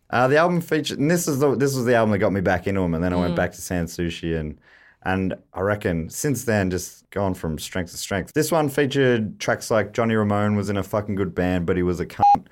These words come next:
Speaker 1: <coughs> Ren White and Altar Boys, and I'm a backwards fucking useless piece of dog shit and I vote. The album debuted at number thirty-four on the R O charts.
Speaker 2: <laughs>
Speaker 1: When asked about those who get offended by their use of language, Jay responded,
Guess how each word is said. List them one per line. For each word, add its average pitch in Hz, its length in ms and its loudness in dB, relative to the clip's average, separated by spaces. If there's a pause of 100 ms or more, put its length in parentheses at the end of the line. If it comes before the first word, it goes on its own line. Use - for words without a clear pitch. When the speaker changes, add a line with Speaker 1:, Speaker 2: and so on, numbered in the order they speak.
(140)
Speaker 1:
<coughs> 101 380 -6
Ren 104 220 2
White 98 320 2
and 90 100 0
Altar 92 260 -2
Boys, 87 440 0
and 85 100 -2
I'm 90 160 0
a 87 60 0
backwards 85 500 -4
fucking 87 360 -6
useless 87 340 -6
piece 85 300 -6
of 76 100 -12
dog 85 220 -2
shit 82 180 -6
and 73 100 -6
I 80 100 -4
vote. 85 360 -2 (560)
The 123 140 2
album 151 440 2
debuted 123 460 2
at 90 60 0
number 107 180 0
thirty-four 120 480 -2
on 87 120 0
the 95 100 -2
R 87 160 -2
O - 40 -2
charts. 127 440 -8
Speaker 2:
<laughs> 277 640 -4 (260)
Speaker 1:
When 160 140 2
asked 175 340 0
about 151 360 2
those 131 340 2
who 131 80 0
get 113 160 2
offended 113 340 0
by 107 200 2
their 98 160 4
use 104 260 -2
of 87 100 -12
language, 90 500 -2
Jay 95 180 0
responded, 90 560 -2